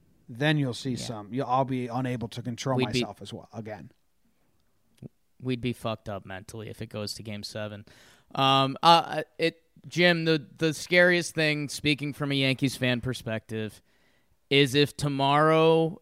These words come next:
Speaker 2: is a tight loss or a crushing loss or however it happens, that would mean the Yankees would have two games they'd point to in this series and say, like, "Those could have been ours."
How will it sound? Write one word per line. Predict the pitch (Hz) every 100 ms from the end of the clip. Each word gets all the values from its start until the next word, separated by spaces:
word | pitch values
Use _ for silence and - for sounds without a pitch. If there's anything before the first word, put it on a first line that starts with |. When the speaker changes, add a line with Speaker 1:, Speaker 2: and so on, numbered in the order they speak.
| _
Speaker 2:
is | 139 123
a | 117
tight | - 135 139 151
loss | 143 139 139 139 139 - - -
or | 117
a | 110
crushing | - 135 131 - 139 127
loss | 123 123 123 120 - - _ -
or | 123
however | 113 120 120 120
it |
happens, | 113 123 123 135 139 147 - _ _ _ _ - -
that | 147 165
would | 180
mean | 180 180
the | 165
Yankees | 147 147 143 143 120
would | 127
have | 135 120
two | - 147 143
games | 131 131 123 117
they'd | 123 113
point | 127 123 113
to | 123
in | 117
this | 113 -
series | 123 120 113 110
and | 113
say, | - 120
like, | 110 107
"Those | 120 117
could | - 123
have | 117
been | 107
ours." | 101 104 101 -